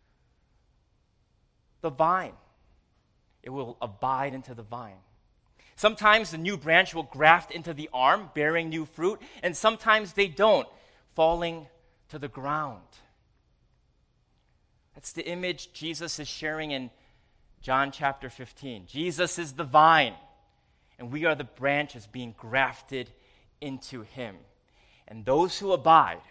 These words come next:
those who abide are those who attach themselves to Christ,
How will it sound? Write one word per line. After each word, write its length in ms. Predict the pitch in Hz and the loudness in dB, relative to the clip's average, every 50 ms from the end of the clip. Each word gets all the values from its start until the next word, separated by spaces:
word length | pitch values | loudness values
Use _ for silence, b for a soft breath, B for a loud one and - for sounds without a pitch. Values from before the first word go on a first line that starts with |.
| _ _ _ _ _ _ _ _ _ _ _ _ _ _ _ _ _ _ _ _ _ _ _ _ _ _ _ _ _ _ | _ _ _ _ _ _ _ _ _ _ _ _ _ _ _ _ _ _ _ _ _ _ _ _ _ _ _ _ _ _
those 260 | 127 135 160 175 170 | -4 -4 -4 -4 -4
who 160 | - 185 175 175 | -6 -2 0 0
abide 460 | 143 - 151 143 139 120 110 113 107 | 0 2 4 6 6 6 4 2 -2
are 140 | 101 117 117 | -6 -8 -6
those 300 | 117 127 139 139 127 - | -6 -6 -6 -6 -10 -12
who 140 | 127 113 | -10 -10
attach 640 | 110 107 - - - - 143 147 156 - - - - - | -10 -10 -10 -14 -14 -10 -8 -8 -8 -8 -12 -16 -18 -18
themselves 580 | 107 98 95 - - 104 92 92 92 - - - | -20 -20 -18 -16 -14 -12 -12 -14 -14 -18 -20 -20
to 80 | 110 | -20
Christ, 640 | - - - - 127 98 73 - - - - - b | -20 -14 -6 -4 -4 -4 -6 -8 -14 -20 -20 -20 b